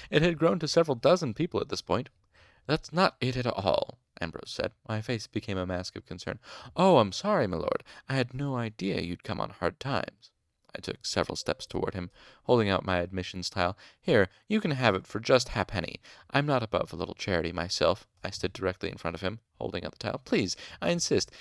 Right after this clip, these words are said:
It's always a pleasure to help the needy." Ambrose glared furiously.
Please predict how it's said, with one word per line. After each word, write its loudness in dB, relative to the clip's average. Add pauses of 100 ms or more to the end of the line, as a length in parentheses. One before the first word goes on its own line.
(140)
It's -2
always 4
a -2
pleasure -2
to -16
help 0
the -8
needy." -8 (1500)
Ambrose -2
glared 0
furiously. -2